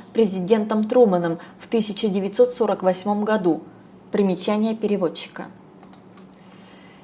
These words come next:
Неполноценный член общества. Поэтому и скитаюсь по развивающимся странам. Так их теперь, кажется, называют.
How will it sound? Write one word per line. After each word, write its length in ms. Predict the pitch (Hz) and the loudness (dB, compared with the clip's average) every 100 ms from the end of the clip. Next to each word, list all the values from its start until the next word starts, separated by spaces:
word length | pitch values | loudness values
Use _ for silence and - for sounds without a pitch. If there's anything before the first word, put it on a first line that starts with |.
| - | -2
Неполноценный 720 | 254 311 311 285 330 330 208 | 2 4 4 2 2 2 0
член 320 | - 214 220 | 0 0 0
общества. 460 | 208 208 - - - - - - - - - | -2 -4 -10 -12 -14 -16 -20 -20 -20 -20 0
Поэтому 360 | 262 339 359 339 | 4 4 4 2
и 40 | |
скитаюсь 520 | - 254 247 269 254 | 2 2 6 8 6
по 120 | 254 220 | 4 0
развивающимся 800 | 202 208 208 214 214 214 202 196 | 4 6 6 4 2 -2 -4 -6
странам. 480 | - - 254 - - - - - - - - | -4 -4 -4 -6 -12 -20 -20 -20 -20 -18 -12
Так 180 | - | -12
их 100 | - | -10
теперь, 400 | - 190 220 202 - - - | -8 2 2 2 -4 -18 -4
кажется, 380 | - 170 - | -2 -2 -4
называют. 560 | 175 175 180 175 156 - | -4 -2 2 2 0 -6